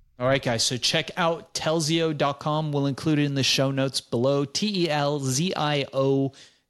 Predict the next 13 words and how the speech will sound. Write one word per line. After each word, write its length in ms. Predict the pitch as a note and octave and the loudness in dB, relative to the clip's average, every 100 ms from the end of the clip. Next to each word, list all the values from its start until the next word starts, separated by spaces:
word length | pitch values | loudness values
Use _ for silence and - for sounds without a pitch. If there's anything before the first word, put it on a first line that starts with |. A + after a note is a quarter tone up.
| C3 | -6
dot 360 | B2 B2+ C3 | -2 0 -2
com, 520 | - C#3 C3+ C3 C3 C3 _ _ | -6 -4 -2 -2 -4 -8 _ _
the 120 | C3+ | -6
best 340 | A#2 C#3 D3 - | 0 2 0 -4
cloud-based 1040 | - D#3 C#3+ F3 F#3+ C#3+ C#3 B2+ - - | -4 -2 0 0 -2 0 0 2 0 -4
phone 360 | - B2+ B2 | -2 0 0
system 640 | B2 C#3 B2 - A#2+ A#2 A2+ - - _ _ _ | -2 -2 -2 0 0 0 -2 -8 -20 _ _ _
created 480 | - - C#3 C3+ C3 | -6 0 2 2 0
by 460 | A#2+ A#2 A#2 A2+ A2 _ _ _ - | -2 0 -2 -4 -8 _ _ _ -6
a 140 | C3 | -4
Danish 680 | A2+ A2+ A2 A2 G#2+ - A2 | -4 -2 -2 0 0 -2 -4
D 300 | B2 A#2 A2 | -8 -2 -2
J. 400 | G2 G2 E2 - | -2 -4 -8 -14